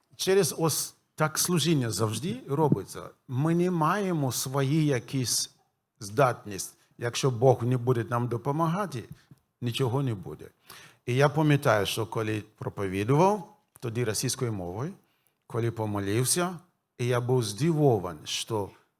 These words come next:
навіть там було три або чотири сліпих людей, які почали бачити. А там були люди, які лежачі були, і встали, почали ходити. Вони здивовані,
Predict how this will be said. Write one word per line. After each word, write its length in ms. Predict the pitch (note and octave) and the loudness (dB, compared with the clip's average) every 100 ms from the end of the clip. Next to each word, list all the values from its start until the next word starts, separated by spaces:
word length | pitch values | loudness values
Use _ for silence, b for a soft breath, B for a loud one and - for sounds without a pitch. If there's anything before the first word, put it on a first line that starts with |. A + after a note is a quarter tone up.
| - | -6
навіть 380 | A2+ C#3 B2 - | 0 2 2 0
там 220 | C#3 A#2 | 0 0
було 180 | A#2 G#2+ | -2 -2
три 320 | - B2+ C#3+ | -4 -2 -2
або 220 | G#2 F#2+ | -2 -4
чотири 640 | - G2 - C#3 C#3 A#2 F#2 b b | -8 -10 -8 -4 -2 -4 -8 b b
сліпих 720 | - D3 C#3+ C#3 A2+ F2 - | -2 2 0 0 -6 -8 -10
людей, 480 | G2 G#2+ D3+ E3+ E3+ b b b | -10 -4 -2 -2 -6 b b b
які 320 | A2+ G#2+ C#3 | -8 -6 -6
почали 400 | C3 A#2+ - B2 | -8 -8 -6 -4
бачити. 720 | C3+ C#3+ F#2 F2+ - - - C#3 - _ b b b _ - | 0 -2 -2 -6 -12 -12 -16 -20 -20 _ b b b _ -2
А 280 | A2+ G#2 | 0 0
там 320 | G2 C3 A#2 A2 | 0 -2 -2 -2
були 400 | A#2 A2+ G2+ G#2 A#2 | 0 0 -4 -6 -4
люди, 300 | A2+ G#2+ G#2 | -2 0 0
які 460 | G2 - G2+ G2+ - - | -2 -2 -6 -6 -10 -10
лежачі 640 | A2 A2 F#2+ - - - | -4 -2 -2 -4 -6 -12
були, 440 | D#2+ E2+ E2+ B2 F3 _ _ - | -12 -10 -8 -8 -8 _ _ -8
і 80 | D#3 | -2
встали, 560 | - - F#3 D3+ G2+ | -2 -2 -2 -4 -6
почали 420 | - A2+ - A#2 | -8 -8 -8 -8
ходити. 500 | A2 - B2 D#2+ - _ _ _ B B B B | -6 -6 -8 -10 -16 _ _ _ B B B B
Вони 300 | G#2+ C3 F3+ | -2 0 2
здивовані, 760 | D3+ F#3 A2 F#2 G2+ D3+ G#3+ | 2 2 2 0 0 0 -2